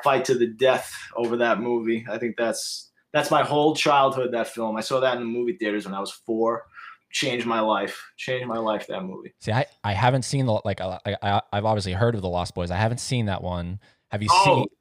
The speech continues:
Speaker 1: wow. You have your whole life ahead of you. That's
Speaker 2: Yeah, yeah,
Speaker 1: amazing.
Speaker 2: yeah. Have you
Speaker 1: Yeah.
Speaker 2: seen, um, my personal favorite Schumacher is Phone Booth?
Speaker 1: I, I did. Yeah, awesome movie. I saw
Speaker 2: I
Speaker 1: that in the movie
Speaker 2: lo-,
Speaker 1: theaters.
Speaker 2: oh,
Speaker 1: Yeah.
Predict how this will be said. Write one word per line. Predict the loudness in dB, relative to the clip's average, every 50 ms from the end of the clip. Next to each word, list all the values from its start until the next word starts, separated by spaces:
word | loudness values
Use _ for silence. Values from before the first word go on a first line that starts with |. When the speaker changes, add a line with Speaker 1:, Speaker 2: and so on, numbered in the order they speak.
| _ _ _
Speaker 1:
wow. | 0 2 4 4 4 2 2 2
You | 2
have | 2 4
your | 2 2
whole | 4 4 4
life | 6 4 4 2 0
ahead | -4 -6 -8
of | -8 -10
you. | -12 -14 -10 -4
That's | 2 6
Speaker 2:
Yeah, | 8 8 10 10
yeah, | 8 8 8
Speaker 1:
amazing. | 8
Speaker 2:
yeah. | 8 6 4 2 -2 -8 -14 -16 -16 -16 -18 -20 -10 0
Have | 2 2 4
you | 4
Speaker 1:
Yeah. | 2 2
Speaker 2:
seen, | 2 2 4 4 6 6
um, | 6 6 6 6 4 2 -2 -4 -6 _ _ _ _ _ _ _ _ _ _
my | -2 2 4 4 4 4 2 -2 _
personal | 2 2 4 4 4 4 2 4
favorite | 4 2 0 0 -2 -2
Schumacher | -2 0 2 2 2 2 0 -2 -2 -2
is | -4 -4
Phone | -2 0 0 0 0 -2
Booth? | -4 -6 -8 -10 -12 -14 -16 -16 -18 -20 _ _ _ _ _ _ _ _ _ _ _ _ _ _ _ -4
Speaker 1:
I, | -2 0 0 0
I | 0 -2 0
did. | 2 4 4 4 2 0 -2
Yeah, | -2 -2 0
awesome | 0 0 -2 -2 -2 -6 -6
movie. | -6 -6 -6 -6 -6
I | -4
saw | 0 2 2
Speaker 2:
I |
Speaker 1:
that | 2 2
in | 2
the |
movie | 0 0 0 0
Speaker 2:
lo-, | -2
Speaker 1:
theaters. | -4 -8 -10 -14 -20 -20 _ _ _ _ -8
Speaker 2:
oh, | -6 -6 -6 -6 -8 -12 -14 -16 -16 _
Speaker 1:
Yeah. | -16